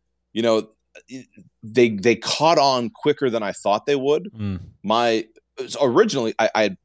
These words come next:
Speaker 1: brought in one of the first versions of Lords of Baseball, like, twenty thirteen, so a long time ago, because people were telling me it was too complicated. And I said, and, and again, this is me defending my design. I'm like,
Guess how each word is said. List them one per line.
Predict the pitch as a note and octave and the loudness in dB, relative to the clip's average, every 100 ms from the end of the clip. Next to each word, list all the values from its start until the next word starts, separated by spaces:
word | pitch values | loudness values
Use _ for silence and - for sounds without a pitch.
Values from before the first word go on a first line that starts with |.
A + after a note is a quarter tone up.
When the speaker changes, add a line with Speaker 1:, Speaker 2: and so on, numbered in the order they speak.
| _ | _
Speaker 1:
brought | A2 C3 F#3+ - | 2 4 4 0
in | A#2 G2+ G2 A2+ - _ _ _ _ _ - | -6 -6 -8 -12 -16 _ _ _ _ _ -8
one | G2+ C3+ | -2 0
of | A#2 | 0
the | A2 | -2
first | - B2 C3 - G2+ | -2 2 2 2 0
versions | G2 E2+ E2+ E2 | 0 0 -6 -6
of | D#2+ | 0
Lords | F2+ D#2 | 0 0
of | E2+ | 0
Baseball, | E2 - D2 | 0 0 -2
like, | D2+ - | -2 -4
twenty | - B2+ C3+ C3+ C3+ C3 A#2+ - | 0 0 2 2 2 2 0 0
thirteen, | B2 A#2 - - A2 F2+ C#2+ - | 2 2 2 -2 0 -2 -6 -12
so | - F#2+ | -2 2
a | |
long | F2 G#2 B2 B2 | 4 4 4 2
time | B2+ B2+ A2 | 0 0 0
ago, | F2 E2 - - - _ _ _ | 0 -2 -8 -20 -20 _ _ _
because | C#3 C3 B2+ - | 0 2 2 2
people | - C#3+ | 0 0
were | C#3+ | -2
telling | D3 A#2 B2 A2+ | -2 -2 -2 -2
me | |
it | A2+ | -4
was | G2+ | -6
too | - A2 | -6 -8
complicated. | - C#3+ A2 G2+ - C#2 D2+ | -2 -4 -2 -6 -6 -6 -6
And | F2+ | -4
I | F#2 | -4
said, | G#2 F#2+ | -2 -2
and, | G#2+ - | -2 -2
and | G2+ | -4
again, | F#2+ C#3+ G2 | 2 2 4
this | G#2+ A2 | 0 0
is | G#2 | 0
me | G#2+ | 0
defending | F#2+ F#2 - A2+ A2 G#2 G2 | 0 -4 0 2 2 2 2
my | F#2+ | 0
design. | F2 E2+ C3+ B2 F2 | -2 0 2 2 -2
I'm | |
like, | F2+ | -8